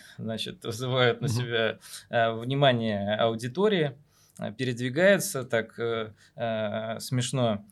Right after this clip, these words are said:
Speaker 1: И вот, э, как раз важный аспект, э, роботизации, он заключается в том, что не обязательно делать прям точную копию человека. И вот как раз, э, ну, условно говоря, бороться в лоб с
Speaker 2: Мгм.
Speaker 1: проблемой «Зловещей долины».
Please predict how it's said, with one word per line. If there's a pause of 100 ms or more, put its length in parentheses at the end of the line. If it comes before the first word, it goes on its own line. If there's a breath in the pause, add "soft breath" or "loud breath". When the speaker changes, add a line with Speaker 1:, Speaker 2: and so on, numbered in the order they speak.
(120)
Speaker 1:
И
вот,
э,
как
раз
важный
аспект,
э, (320)
роботизации,
он
заключается
в
том,
что (280 loud breath)
не
обязательно
делать
прям
точную
копию
человека. (540 soft breath)
И
вот
как
раз,
э,
ну,
условно
говоря,
бороться (340 loud breath)
в
лоб
с
Speaker 2:
Мгм.
Speaker 1:
проблемой
«Зловещей
долины».